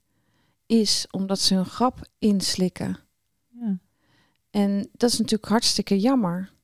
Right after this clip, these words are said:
Speaker 1: Dus ik zou juist zeggen, nee, je moet mensen juist veel meer, eh, empoweren of stimuleren om hun ding uit te spreken.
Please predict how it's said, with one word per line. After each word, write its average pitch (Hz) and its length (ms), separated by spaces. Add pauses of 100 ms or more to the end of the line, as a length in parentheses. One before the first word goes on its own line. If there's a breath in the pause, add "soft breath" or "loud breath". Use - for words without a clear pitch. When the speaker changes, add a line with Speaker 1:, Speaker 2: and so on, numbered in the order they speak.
(760)
Speaker 1:
Dus - 380
ik 233 160
zou 196 260
juist 180 360
zeggen, 180 380
nee, 175 200
je 175 60
moet 180 180
mensen 180 300
juist 180 220
veel 240 360
meer, 190 340 (460)
eh, 180 200
empoweren 196 840
of 175 260
stimuleren 185 920 (600 soft breath)
om 226 180
hun 202 280
ding 240 280
uit 240 220
te - 100
spreken. 175 640